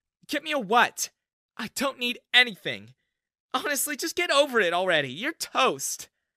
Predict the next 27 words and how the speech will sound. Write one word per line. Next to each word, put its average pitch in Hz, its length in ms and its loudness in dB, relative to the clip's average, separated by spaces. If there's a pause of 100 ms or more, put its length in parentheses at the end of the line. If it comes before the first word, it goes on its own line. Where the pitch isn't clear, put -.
(580)
Elise 110 280 -14
tried 123 320 -8
to 113 80 -10
sit 110 200 -6
next 107 280 -10
to 95 100 -14
me, 82 160 -14
but 80 120 -10
I 107 80 -4
pushed 147 340 -10
her 104 80 -12
away, 98 440 -10 (340)
to 180 100 -12
the 202 180 -14
other 180 260 -2
end 92 220 -10
of 85 100 -16
the 92 60 -16
seats. - 560 -10 (560)
"What? 349 640 8 (260)
You 320 120 -4
can't 359 240 -2
seriously 330 680 -2
be 262 140 -6
mad 247 260 4
at 311 100 -8
me. 190 380 -6